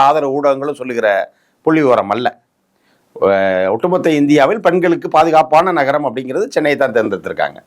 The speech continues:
அப்ப இது ஒருவேளை பாதுகாப்பான மாநிலம் என்க-, என்ற அந்த சர்வே நடத்தப்பட்டிருந்தால் தமிழ்நாடு தான் வந்திருக்கும். ஆக இதை தான் நான் சொன்னதுதான், அங்கங்க சில விஷயங்கள் நடக்கத்தான் செய்யும். ஏன்னா தமிழ்நாட்டிலோ இல்ல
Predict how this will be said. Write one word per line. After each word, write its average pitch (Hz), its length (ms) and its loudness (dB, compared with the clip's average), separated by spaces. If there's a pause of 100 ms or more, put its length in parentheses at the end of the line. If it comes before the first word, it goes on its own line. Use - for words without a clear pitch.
(540)
அப்ப 180 260 0
இது 185 160 2
ஒருவேளை 190 420 4
பாதுகாப்பான 196 500 6 (100)
மாநிலம் 214 420 4
என்க-, 180 360 0
என்ற 160 140 -2 (140)
அந்த 139 140 0 (760)
சர்வே 170 260 2 (100)
நடத்தப்பட்டிருந்தால் 165 760 2
தமிழ்நாடு 214 320 4
தான் 165 140 4
வந்திருக்கும். 98 320 -12 (960)
ஆக 185 260 -2 (100)
இதை 180 160 2 (120)
தான் 180 200 4
நான் 170 240 0
சொன்னதுதான், 180 420 -2
அங்கங்க 220 560 2
சில 202 180 0
விஷயங்கள் 202 340 -2
நடக்கத்தான் 185 440 -2
செய்யும். 135 260 -8 (360)
ஏன்னா 120 180 2 (140)
தமிழ்நாட்டிலோ 156 720 2
இல்ல 156 120 0